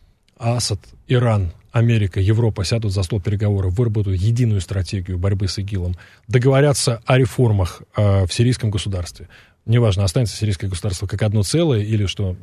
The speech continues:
на мой взгляд, наиболее вероятно, распадется на несколько отдельных государств. Вот если в этом случае все закончится для России благополучно, окей, я буду говорить, что да, я ошибался, и действительно вот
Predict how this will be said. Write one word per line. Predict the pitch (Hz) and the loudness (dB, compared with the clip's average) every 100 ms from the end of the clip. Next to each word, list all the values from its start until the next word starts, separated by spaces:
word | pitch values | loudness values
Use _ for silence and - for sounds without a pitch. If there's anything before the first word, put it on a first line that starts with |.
| - | -4
на | 101 | 0
мой | 104 95 | 0 0
взгляд, | 95 90 | -2 -2
наиболее | 101 98 92 | 0 0 0
вероятно, | 92 90 87 | 0 -2 -4
распадется | 95 - 101 98 - 87 | -8 -4 -2 -2 -4 -8
на | 90 90 | -8 -6
несколько | 90 87 92 87 82 | -6 -8 -12 -14 -14
отдельных | 90 101 175 135 | -8 -4 -2 -2
государств. | 120 117 113 107 - - _ _ _ - | -4 -2 -4 -4 -10 -20 _ _ _ -2
Вот | 127 - - | -2 -4 -2
если | 123 143 123 | 0 2 2
в | 113 | 2
этом | 123 95 | 0 0
случае | 85 95 - | -6 -8 -10
все | 90 110 | -6 -4
закончится | 98 101 90 - | -2 -2 -6 -4
для | 101 | -2
России | 104 90 107 | 0 -2 -2
благополучно, | 92 104 95 104 95 - - 92 _ _ _ - | 0 0 0 -2 -2 -6 -12 -16 _ _ _ -12
окей, | 98 139 196 | -2 0 2
я | 123 | 2
буду | 110 120 | 0 0
говорить, | 107 107 | 0 0
что | - 101 | 0 -2
да, | 98 160 | 0 0
я | 143 104 | 0 0
ошибался, | 95 95 107 151 - 104 | -2 0 0 0 -2 -6
и | |
действительно | 90 87 135 143 113 | -6 -4 -4 -2 -2
вот | 104 98 | 0 -2